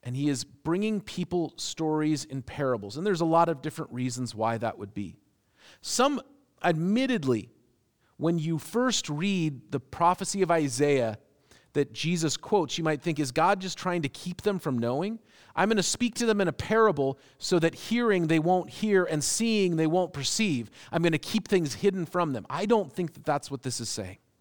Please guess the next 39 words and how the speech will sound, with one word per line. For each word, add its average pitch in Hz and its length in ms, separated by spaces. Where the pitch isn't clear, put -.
What 143 120
I 165 80
think 226 180
is 185 100
going 170 260
on 156 180
here 135 240
is, 117 280
is 107 120
a 90 40
s-, - 160
couple 147 320
of 113 80
things. - 400
That 135 240
Jesus 180 680
is 143 160
saying 156 460
so 160 180
that 135 160
no 147 240
one 233 180
will 208 140
have 196 240
an 202 60
excuse, 180 680
so 170 200
that 165 120
will, 156 120
no 165 300
one 233 180
can 202 160
say, 202 400
"I 165 160
did 175 220
not 196 200
understand." 170 680
He 175 180
is 135 240